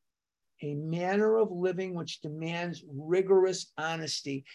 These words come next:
If I am honest with myself, then I know at the core of my soul, based on the information that Doctor Silkworth gives me,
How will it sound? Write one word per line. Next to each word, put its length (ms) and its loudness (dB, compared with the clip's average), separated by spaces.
If 180 8
I 200 4
am 280 -2
honest 480 6
with 240 4
myself, 720 6
then 180 12
I 240 8
know 720 10
at 160 2
the 80 4
core 500 6
of 140 8
my 240 6
soul, 580 10
based 380 10
on 200 6
the 180 6
information 720 6
that 160 6
Doctor 360 4
Silkworth 720 10
gives 280 4
me, 240 -10